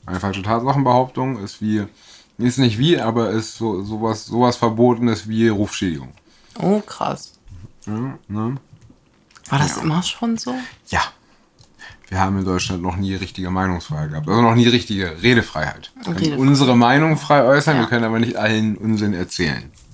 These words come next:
Speaker 1: Ne?
Speaker 2: Mhm.
Speaker 1: Ja. Naja, wie dem auch sei. Womit haben wir ursprünglich mal angefangen? Ach, genau, mit der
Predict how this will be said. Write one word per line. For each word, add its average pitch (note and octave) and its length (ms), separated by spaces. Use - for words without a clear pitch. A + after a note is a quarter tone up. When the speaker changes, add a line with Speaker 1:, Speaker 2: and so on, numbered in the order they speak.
Speaker 1:
Ne? F3 80
Speaker 2:
Mhm. E3 220
Speaker 1:
Ja. D2 60
Naja, G2 280
wie G#2 100
dem G2+ 180
auch D#2+ 80
sei. C2 220
Womit G#2 840
haben G#2 200
wir G2+ 140
ursprünglich G2+ 440
mal F#2 100
angefangen? D#2+ 500
Ach, F#2+ 220
genau, G#2+ 360
mit F#2+ 360
der F2+ 560